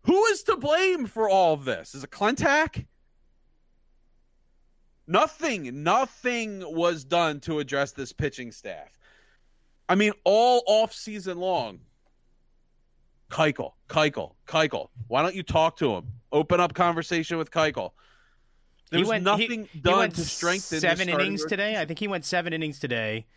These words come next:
Speaker 2: gave up one run, and, uh, had four Ks. That would,
Speaker 1: Yeah.
Speaker 2: that, that wouldn't be a, have, have
Speaker 1: Innings,
Speaker 2: hurt here.
Speaker 1: baby. Innings. You need innings chewed up.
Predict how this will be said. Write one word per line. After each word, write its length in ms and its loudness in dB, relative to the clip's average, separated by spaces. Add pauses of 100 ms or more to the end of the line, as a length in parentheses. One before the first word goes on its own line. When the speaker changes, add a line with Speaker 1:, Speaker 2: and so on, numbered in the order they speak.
(260)
Speaker 2:
gave 200 -2
up 160 -4
one 260 -4
run, 420 -4 (520)
and, 420 -6
uh, 160 -2
had 160 -4
four 160 -8
Ks. 280 -6 (1400)
That 160 -2
would, 100 -4
Speaker 1:
Yeah. 240 2
Speaker 2:
that, 180 -10
that 140 -2
wouldn't 200 -6
be 80 -2
a, 60 -2
have, 120 -8 (160)
have 200 -8 (120)
Speaker 1:
Innings, 500 0
Speaker 2:
hurt 80 -16
here. 140 4
Speaker 1:
baby. 260 -4 (400)
Innings. 640 0 (380)
You 140 -2
need 340 2
innings 360 0
chewed 340 -2
up. 220 -4